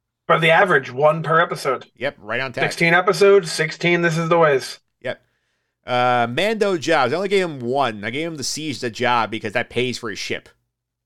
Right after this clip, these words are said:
Speaker 2: being repaired.
Speaker 1: Yeah, a lot of the things he does, like, do you consider the, the, the taking of the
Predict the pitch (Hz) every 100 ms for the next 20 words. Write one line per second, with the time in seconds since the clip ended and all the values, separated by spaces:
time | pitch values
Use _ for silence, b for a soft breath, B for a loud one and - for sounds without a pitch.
0 | - 98 95 98 78 78 _ _ _ _
1 | _ _ _ _ _ _ _ _ _ _
2 | _ _ _ _ _ _ _ _ - 185
3 | 196 196 180 185 190 233 285 247 196 -
4 | 156 143 135 131 139 - 135 - 131 151
5 | 147 143 127 120 _ _ _ _ _ _
6 | _ _ _ _ - 123 - 101 - _
7 | _ - 135 139 147 127 107